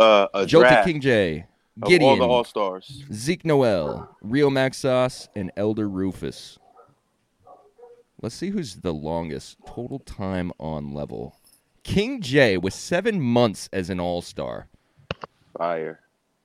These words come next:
Speaker 2: He, he stands alone as, uh, the only seven-month All-Star. There's a few six months,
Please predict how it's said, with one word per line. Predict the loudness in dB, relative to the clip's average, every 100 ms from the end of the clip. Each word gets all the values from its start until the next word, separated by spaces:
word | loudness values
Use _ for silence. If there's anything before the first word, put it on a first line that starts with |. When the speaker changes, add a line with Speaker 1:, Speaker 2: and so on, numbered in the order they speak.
| _ _ _ _
Speaker 2:
He, | -6 -6
he | -12 -14 -16
stands | -10 -6 -6 -4
alone | -2 0 0 -2
as, | -4 -4
uh, | -4 -2 -2 -4 -8 _ -20 -20 _ _ _ _
the | -8 -4
only | -4 -2 -4
seven-month | -6 -12 -12 0 0 0 -4 -4 -6 -8
All-Star. | -6 -6 -6 -4 -4
There's | -2 -6 -6 -12
a | -12
few | -4 -4
six | -2 -4 -4 -4 -4
months, | -4 -4 -6 -14